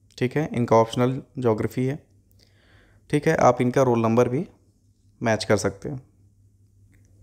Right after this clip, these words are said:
ये हमारे पेड ग्रुप के मेंबर हैं मेंस टेस्ट सीरीज के। आगे भी इनकी मेंस के आंसर राइटिंग की जो, अ, मार्क्स है, वो भी हम आपको शो करना चाहेंगे। ये हमारे ट-, अ,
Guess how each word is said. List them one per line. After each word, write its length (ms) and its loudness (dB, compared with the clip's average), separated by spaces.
ये 120 4
हमारे 220 2
पेड 260 2
ग्रुप 200 2
के 120 0
मेंबर 320 0
हैं 140 -8
मेंस 320 0
टेस्ट 240 0
सीरीज 180 -2
के। 160 -6
आगे 220 2
भी 80 4
इनकी 420 0
मेंस 240 0
के 160 2
आंसर 500 -2
राइटिंग 260 2
की 80 -2
जो, 100 0
अ, 240 -8
मार्क्स 280 0
है, 60 0
वो 80 2
भी 100 0
हम 80 2
आपको 240 -2
शो 160 0
करना 220 0
चाहेंगे। 320 -2
ये 60 2
हमारे 220 4
ट-, 280 -6
अ, 260 2